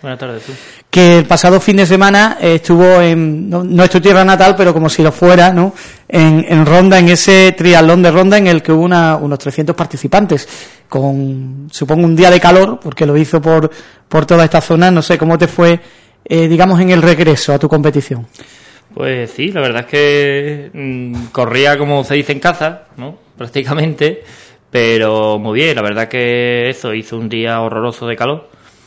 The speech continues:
Speaker 1: Mm, la salida también era un poco tarde, que nos cogió, pues salimos a las diez de la mañana de nadar.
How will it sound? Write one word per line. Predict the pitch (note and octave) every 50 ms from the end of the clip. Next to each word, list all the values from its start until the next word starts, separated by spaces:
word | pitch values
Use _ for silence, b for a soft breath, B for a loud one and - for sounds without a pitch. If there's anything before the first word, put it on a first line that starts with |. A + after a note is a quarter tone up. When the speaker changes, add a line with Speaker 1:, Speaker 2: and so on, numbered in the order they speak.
| b b _ - - A#2+
Speaker 1:
Mm, | A#2+ A2+ A2 A2+ A2+ A2+ A2+ A2+ A2 A2 A2 A2 A2 G#2+ G#2+ G#2 G#2 G#2+ G#2+ G#2+
la | A2+ A2+
salida | - - G#2 G#2 A2 B2 A#2
también | A#2+ A2+ A2+ B2+ B2
era | B2 B2
un | B2 A#2+
poco | A#2+ A#2+ A#2 A#2+
tarde, | A#2+ B2+ C3 B2+ A#2+ B2 B2 A#2
que | A#2+ A#2+ A#2+ A#2+ A#2+ A#2+ A#2+ A#2
nos | A#2+ A#2+ A#2 A#2+
cogió, | - A#2+ G#2+ G#2+ A2 A2+ A#2 A2+
pues | A#2 A#2 A2+ A2+ A2+ A2 A2
salimos | - A2+ G#2+ G#2 A2 A2+ A2 A2 A2+
a |
las | A#2 A2+ A2
diez | A#2 B2 A#2+ A#2
de | A#2 A#2
la | A#2+ A#2
mañana | A#2 A2 A2 A2+ A2+ A#2+ A#2+
de | A#2 A#2
nadar. | A2+ A2+ A2 A#2+ C#3 D#3 - - _